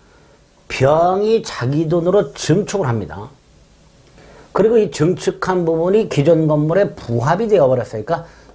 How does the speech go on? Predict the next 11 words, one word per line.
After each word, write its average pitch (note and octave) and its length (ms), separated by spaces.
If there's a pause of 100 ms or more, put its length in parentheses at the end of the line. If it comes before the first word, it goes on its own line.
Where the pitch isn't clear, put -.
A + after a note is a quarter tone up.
전체 G#3 600
건물이 D#3+ 380
된 A2+ 100
거죠. F#2+ 200
그럼 C#3+ 120
여기서 E3 640 (840)
기존 A3 520
건물에 G#3 540
설정된 F#3+ 800
저당권 E3 800
효력은 F3+ 480